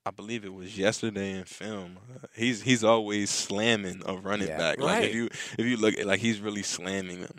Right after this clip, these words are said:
Speaker 1: It's, it's, it's
Speaker 3: If,
Speaker 1: crazy.
Speaker 3: and if you're an unfortunate offensive guard and he
Speaker 1: Mm-hmm.
Speaker 3: realizes that you got a one-on-one,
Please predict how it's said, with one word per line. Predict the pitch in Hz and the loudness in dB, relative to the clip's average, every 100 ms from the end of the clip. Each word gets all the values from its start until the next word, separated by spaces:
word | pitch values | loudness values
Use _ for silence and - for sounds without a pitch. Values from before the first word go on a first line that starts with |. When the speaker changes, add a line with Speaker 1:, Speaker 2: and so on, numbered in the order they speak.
| _ | _
Speaker 1:
It's, | 101 95 - | -2 -2 -2
it's, | 98 98 | -4 -4
it's | - - | -8 -2
Speaker 3:
If, | |
Speaker 1:
crazy. | - 190 185 | 2 4 6
Speaker 3:
and | 196 | 6
if | 190 180 | 4 2
you're | 220 277 | 2 2
an | |
unfortunate | 196 175 185 - 165 175 180 156 | 2 2 -2 0 0 0 -2 6
offensive | 143 143 165 - 135 | 6 6 2 -4 0
guard | 135 139 147 | 6 6 6
and | 131 | 2
he | 143 | -2
Speaker 1:
Mm-hmm. | 143 | 2
Speaker 3:
realizes | 139 143 143 139 127 | 4 6 4 2 0
that | 127 | 0
you | 123 | 0
got | 135 135 | 0 2
a | 120 | 2
one-on-one, | 123 135 131 123 120 123 143 | 2 0 0 0 2 2 0